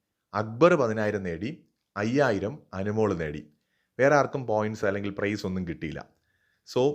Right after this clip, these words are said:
ഇരുപത്തയ്യായിരം രൂപ അങ്ങനെ മൂന്ന് പേർക്കായിട്ട് കിട്ടിയിട്ടുണ്ട്. ബാക്കി പൈസ വേസ്റ്റ് ആയിപ്പോയി, ആർക്കും കിട്ടിയില്ല.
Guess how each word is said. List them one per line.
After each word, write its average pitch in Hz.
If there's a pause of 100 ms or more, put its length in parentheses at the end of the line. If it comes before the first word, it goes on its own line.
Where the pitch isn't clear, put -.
ഇരുപത്തയ്യായിരം 156
രൂപ 117
അങ്ങനെ 113
മൂന്ന് 107
പേർക്കായിട്ട് 92
കിട്ടിയിട്ടുണ്ട്. 76 (520)
ബാക്കി 104
പൈസ 120
വേസ്റ്റ് 107
ആയിപ്പോയി, 98
ആർക്കും 101
കിട്ടിയില്ല. 95